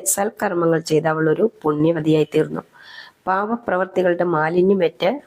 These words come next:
മായാബദ്ധയായി ഈശ്വര മഹിമയറിയാതെ ജീവിച്ച പിംഗല ഏതാനും നിമിഷങ്ങൾ കൊണ്ട് മായയെ വെടിഞ്ഞ് സുഹൃതിനിയായി ഒരു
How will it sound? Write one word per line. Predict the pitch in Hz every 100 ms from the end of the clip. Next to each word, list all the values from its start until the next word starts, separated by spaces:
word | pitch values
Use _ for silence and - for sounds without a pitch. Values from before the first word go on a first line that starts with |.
| -
മായാബദ്ധയായി | - 147 151 160 165 165 151 - 165 156 165 262 - - - _
ഈശ്വര | 185 180 - 196
മഹിമയറിയാതെ | 190 165 196 202 185 165 165 160 170
ജീവിച്ച | 165 160 156 -
പിംഗല | - 151 151 165 160 - - _ _ - _ -
ഏതാനും | 190 208 220 240
നിമിഷങ്ങൾ | 220 208 - 220 226
കൊണ്ട് | 220 196 185 180
മായയെ | 180 160 165 180 180
വെടിഞ്ഞ് | 170 165 165 170 208 -
സുഹൃതിനിയായി | - - 151 165 170 175 185 175 160 160 208 320 - - - -
ഒരു | 165